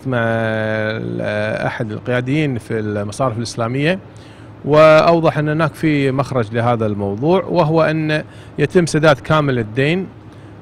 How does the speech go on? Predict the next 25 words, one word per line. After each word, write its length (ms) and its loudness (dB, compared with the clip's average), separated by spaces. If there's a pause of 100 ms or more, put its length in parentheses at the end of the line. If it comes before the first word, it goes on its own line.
(100)
آه، 540 2
لأن 200 2
في 160 0
هناك 220 0
عوائد 480 2
ومرابحة، 760 -2 (260)
ومن 300 2
ثم 360 2
البنك 640 0 (100)
الإسلامي 640 0
يقوم 440 -2 (720)
بدفع، 380 0
آه، 580 2
مكافأة 680 2 (300)
للمقترض 760 2 (500)
تعادل 480 6
بنسبة 280 2
وتناسب 640 2
كما 200 4
لو 140 6
أنه 220 2
كان 220 0
مقترض 440 2 (480)
هذا 180 4
الدين 460 2